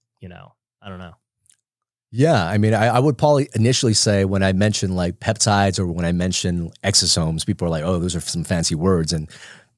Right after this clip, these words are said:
Speaker 2: this is really under the umbrella of regenerative medicine.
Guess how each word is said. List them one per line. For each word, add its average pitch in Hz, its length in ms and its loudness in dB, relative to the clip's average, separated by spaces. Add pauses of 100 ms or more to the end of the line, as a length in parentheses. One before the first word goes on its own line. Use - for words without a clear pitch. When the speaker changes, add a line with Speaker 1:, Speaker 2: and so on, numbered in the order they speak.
Speaker 2:
this 107 240 0
is 92 160 0
really 98 180 4
under 92 160 0
the 87 120 0
umbrella 87 460 2
of 78 120 -8
regenerative 82 400 0
medicine. 78 480 0